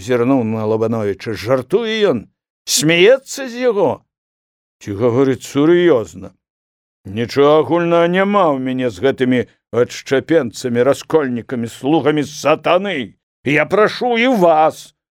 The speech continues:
не гаварыць мне такога блюзнерства!» —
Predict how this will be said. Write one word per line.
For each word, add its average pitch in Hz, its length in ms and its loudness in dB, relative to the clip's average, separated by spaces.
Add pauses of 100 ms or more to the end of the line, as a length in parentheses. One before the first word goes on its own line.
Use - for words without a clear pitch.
(300)
не 170 160 2
гаварыць 220 560 0
мне 139 240 -4
такога 131 400 0
блюзнерства!» — 101 1800 -6